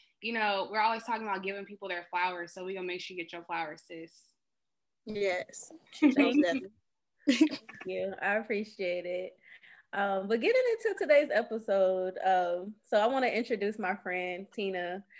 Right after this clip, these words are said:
Speaker 3: So today's guest is Tina Irvin. She is a twenty-seven years old, um, Black woman. She has four children, and she's originally from North Carolina. She moved to Kentucky at the age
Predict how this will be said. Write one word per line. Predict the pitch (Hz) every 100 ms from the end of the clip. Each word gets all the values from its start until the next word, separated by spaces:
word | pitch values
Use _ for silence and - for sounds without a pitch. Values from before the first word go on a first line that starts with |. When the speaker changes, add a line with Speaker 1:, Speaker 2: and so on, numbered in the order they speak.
| - - - _ 214
Speaker 3:
So | 202
today's | 240 254 349
guest | 247 285 240
is | 240
Tina | 240 233 202
Irvin. | 190 190 196 214
She | 226
is | 208
a | 202
twenty-seven | 240 240 247 226 220
years | 220 214
old, | - 185 190 190 185 _ _ _ _ _ - -
um, | 202 196 190 180 180 202 - -
Black | 202 196 202 233
woman. | 208 180 185 214
She | 220
has | 202 -
four | 208 233
children, | - 220 202 202 196
and | 180 202
she's | 208 202 190
originally | 175 202 240 226
from | 190
North | 185 196 -
Carolina. | 175 180 185 185 180
She | 196 208
moved | 196 220
to | 269
Kentucky | 285 254 208 208 196
at | 190
the | 190
age | - 190 190 185 -